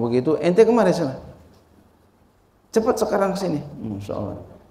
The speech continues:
Jadi besok hari Rebu mau disidang. Cepat datang ke sini, cepat sini. Saya, saya bilang begitu. Jangan pakai telepon. Kemari datang.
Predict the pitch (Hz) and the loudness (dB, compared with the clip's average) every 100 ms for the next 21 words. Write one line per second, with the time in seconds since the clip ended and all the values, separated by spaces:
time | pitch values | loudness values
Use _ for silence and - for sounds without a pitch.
0 | _ 143 180 175 156 - 190 147 160 196 | _ 2 4 6 4 4 2 2 4 6
1 | 190 175 202 170 - 160 165 175 180 143 | 6 4 4 4 2 0 2 2 2 0
2 | 180 180 196 160 165 120 123 - - - | -2 -2 -4 -4 -4 -6 -10 -14 -18 -20
3 | - _ _ _ _ _ _ _ - 196 | -20 _ _ _ _ _ _ _ -14 -6
4 | 220 190 180 170 - 165 135 - - - | -2 0 2 0 -2 -6 -8 -10 -16 -18
5 | - 143 - - - _ - - 64 - | -12 -10 -10 -16 -20 _ -20 -14 -14 -10
6 | 123 123 120 113 117 110 101 - - _ | -4 0 0 0 -2 -4 -10 -16 -20 _
7 | - - _ - 135 156 156 151 151 147 | -20 -20 _ -8 -2 0 2 2 2 0
8 | - 135 127 - - _ _ _ _ _ | 0 -2 -8 -10 -20 _ _ _ _ _
9 | _ - 120 110 107 95 98 | _ -8 -6 -4 -4 -6 -10